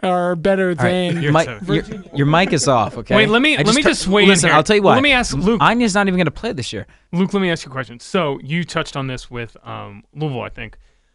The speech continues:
Speaker 3: So
Speaker 2: Yeah. I have
Speaker 3: Brogdon,
Speaker 2: concerns about
Speaker 3: Brog-,
Speaker 2: Virginia.
Speaker 3: okay, let's just say Brogdon,
Speaker 2: Couple.
Speaker 3: Gill, gone. A lot of the scoring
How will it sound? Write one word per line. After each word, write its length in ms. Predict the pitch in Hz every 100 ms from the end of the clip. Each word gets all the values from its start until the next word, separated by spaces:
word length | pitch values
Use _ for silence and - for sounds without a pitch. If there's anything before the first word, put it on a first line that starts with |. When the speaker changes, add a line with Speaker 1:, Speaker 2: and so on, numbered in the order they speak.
| _ _
Speaker 3:
So 520 | - - 156 143 139 - -
Speaker 2:
Yeah. 240 | 135 101 - _ - - _ _ _ _ _ _ - - _ _
I 140 | 160
have 140 | 240 165
Speaker 3:
Brogdon, 20 |
Speaker 2:
concerns 420 | 202 - 185 190
about 160 | 127 107
Speaker 3:
Brog-, 160 | 185 214
Speaker 2:
Virginia. 180 | 208 190
Speaker 3:
okay, 160 | 202
let's 160 | 202 214
just 140 | 262
say 120 | 165
Brogdon, 500 | 123 139 139 156 185
Speaker 2:
Couple. 200 | 185 160
Speaker 3:
Gill, 380 | - 156 147 143 135
gone. 340 | 139 117 104 -
A 60 | 135
lot 560 | 120 131 147 165 180 190
of 100 | 156
the 80 | 185
scoring 680 | - 226 220 180 143 135